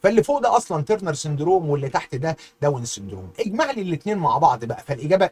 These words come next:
الاجابه اولا مش ايه ولا بي، هي الاجابه يا سي يا دي. لو انت بقى سبوزد ان انت جمعت الاثنين مع بعض، واكيد ديفايد تو، طيب لو جمعتهم مع بعض هيطلع يعني ممكن ناخد الأربعة وأربعين دي مع الإكس إكس وناخد الخمسة وأربعين مع الإكس زيرو، وده اللي عمله هنا. بص كده الإجابة سي،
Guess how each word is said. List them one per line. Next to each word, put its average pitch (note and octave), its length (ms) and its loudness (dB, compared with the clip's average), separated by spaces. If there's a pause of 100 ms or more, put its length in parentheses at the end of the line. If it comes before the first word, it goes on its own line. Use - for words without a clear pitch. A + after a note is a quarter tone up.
الاجابه E3+ 340 0
اولا F#3 260 4
مش C#3+ 260 -4
ايه F#3 60 0
ولا D3+ 180 2
بي، B2 180 -6
هي F#3 100 2
الاجابه F3+ 300 0
يا C#3 100 -2
سي C#3 200 -10
يا G#2+ 100 -6
دي. E2+ 120 -18 (500)
لو G3 180 4
انت F4 160 2
بقى C#4+ 200 6
سبوزد F3+ 440 -2
ان F3 100 -4
انت G#3 160 -2
جمعت D3+ 340 -2
الاثنين C#3 360 -6
مع B2 220 -2
بعض، C#3+ 320 4 (100)
واكيد F#3 460 -2
ديفايد C#3 320 -2
تو، G#3 320 -8 (320)
طيب A2 320 -2 (320)
لو E3 180 2
جمعتهم A3 600 4
مع F3+ 160 4
بعض B2 380 2
هيطلع C3+ 560 -2 (680)
يعني C3 280 -4
ممكن E3+ 460 -2
ناخد E3 240 0
الأربعة C#3+ 340 2
وأربعين C#3+ 360 0
دي C3+ 160 -4
مع A#2 180 -6
الإكس - 320 -8
إكس - 260 -6
وناخد D#3+ 340 -2
الخمسة C#3 380 -6
وأربعين C3 240 -6
مع B2+ 80 -4
الإكس B2+ 300 -10
زيرو، G#2+ 300 -10
وده F#3+ 100 2
اللي - 120 4
عمله B2+ 220 0
هنا. F2+ 220 -14
بص - 200 -6
كده E3 160 -2
الإجابة C#3+ 300 -4
سي، G#3+ 260 -6